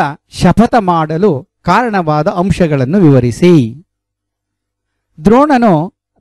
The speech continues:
ತನ್ನ ಗೆಳೆಯನಾದ ದ್ರುಪದನು ಛತ್ರಾವತಿಯಲ್ಲಿ ರಾಜನಾಗಿದ್ದಾನೆಂದು ತಿಳಿದು ದ್ರುಪದನ ಅರಮನೆಯ ಬಾಗಿಲಿನಲ್ಲಿ ಬಂದು ನಿಂತಾಗ ದ್ರುಪದನು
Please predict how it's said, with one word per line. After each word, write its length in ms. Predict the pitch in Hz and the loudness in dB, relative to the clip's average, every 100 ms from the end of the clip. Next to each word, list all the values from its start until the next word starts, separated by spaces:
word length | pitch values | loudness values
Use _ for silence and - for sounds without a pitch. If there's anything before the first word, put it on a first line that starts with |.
| _ | _
ತನ್ನ 300 | 180 208 247 247 | -2 -2 -2 -2
ಗೆಳೆಯನಾದ 840 | 175 170 220 214 185 170 165 170 | -2 2 2 2 0 0 0 -2
ದ್ರುಪದನು 880 | 139 175 214 220 165 160 160 127 185 _ _ _ _ _ - | 0 -2 0 0 0 0 -2 -2 -12 _ _ _ _ _ -2
ಛತ್ರಾವತಿಯಲ್ಲಿ 1120 | 214 - - 240 262 240 - 208 190 190 196 | -2 -2 -2 0 0 0 -2 -2 0 2 2
ರಾಜನಾಗಿದ್ದಾನೆಂದು 1200 | 175 156 208 240 220 196 180 160 180 170 165 151 147 | 2 0 2 2 0 0 -4 0 0 2 0 -2 0
ತಿಳಿದು 640 | 175 226 190 147 151 233 _ _ _ _ _ _ _ 135 | 2 2 4 2 0 -6 _ _ _ _ _ _ _ 0
ದ್ರುಪದನ 480 | 208 247 254 240 226 196 | 0 2 0 2 0 -4
ಅರಮನೆಯ 580 | 143 180 226 208 196 185 | -4 -2 0 -2 -2 -2
ಬಾಗಿಲಿನಲ್ಲಿ 960 | 143 139 214 226 196 180 170 165 160 151 | 0 0 0 -2 -2 0 0 0 0 0
ಬಂದು 420 | 131 226 196 185 | 0 -2 0 0
ನಿಂತಾಗ 540 | 160 156 151 135 147 214 135 156 196 _ _ _ _ _ _ _ _ 135 | 0 -2 -2 -2 0 0 0 -4 -12 _ _ _ _ _ _ _ _ -2
ದ್ರುಪದನು 720 | 208 233 185 165 165 123 | 0 0 0 0 -2 -2